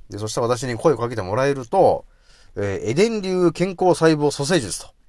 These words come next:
えー、いう術を教えるんですよね、と。で、そうすると、えー、まずは健康、えー、細胞が、弱ってる細胞がまず健康になっていきますと。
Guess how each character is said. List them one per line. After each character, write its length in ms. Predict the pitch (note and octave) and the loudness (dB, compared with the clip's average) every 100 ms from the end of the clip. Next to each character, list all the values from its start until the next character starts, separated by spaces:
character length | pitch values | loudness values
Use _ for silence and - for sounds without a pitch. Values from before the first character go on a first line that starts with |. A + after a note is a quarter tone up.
| _ - - _ | _ -20 -20 _
え 160 | A#2 G#2 | -4 -4
ー、 20 | |
い 140 | G2+ | -2
う 100 | C3+ | -6
術 260 | A#2 A#2 E3+ | -4 -4 -2
を 160 | A#2 E2 | -2 -4
教 200 | - G#2 | -4 -4
え 100 | G2 | -4
る 80 | |
ん 80 | F2+ | -8
で 80 | A#1+ | -12
す 120 | - | -18
よ 60 | - | -14
ね、 100 | G2 | -14
と。 100 | - - _ _ - - - - - - - - | -14 -20 _ _ -20 -20 -20 -20 -20 -20 -20 -14
で、 80 | C3 | -4
そ 100 | E3 | -4
う 40 | |
す 100 | D#3 | -2
る 80 | F3+ | -6
と、 400 | F3 G3 G2+ - - - _ _ _ | 2 4 4 0 -12 -20 _ _ _
え 120 | A2 | -4
ー、 40 | A2+ | 0
ま 120 | F3+ | 2
ず 60 | F#3 | 2
は 100 | B2 | 0
健 140 | C3 | -2
康、 360 | C3+ C#3+ C3 - | -2 -2 -2 -4
え 60 | A#2+ | -8
ー、 20 | |
細 180 | A#2+ D3 | 0 2
胞 300 | D#3+ D#3+ C#3+ | 4 4 4
が、 100 | C#3 | 4
弱 200 | B2+ F#3+ | 4 2
っ 40 | |
て 180 | - - | 0 -4
る 120 | C3 | -2
細 300 | A#2 A#2+ B2+ | 2 2 2
胞 260 | A#2 A#2+ A2 | -2 -2 2
が 180 | C#3 A2 | 2 2
ま 120 | A2 | 0
ず 100 | E2 | -2
健 220 | G#2 A#2 | -6 -6
康 100 | A#2 | -4
に 60 | A2+ | 0
な 100 | A#2 | -2
っ 40 | |
て 140 | - | -2
い 80 | D#2+ | -12
き 140 | - E2+ | -10 -12
ま 180 | D2+ | -10
す 160 | C2 A#2+ | -10 -8
と。 200 | - - | -8 -10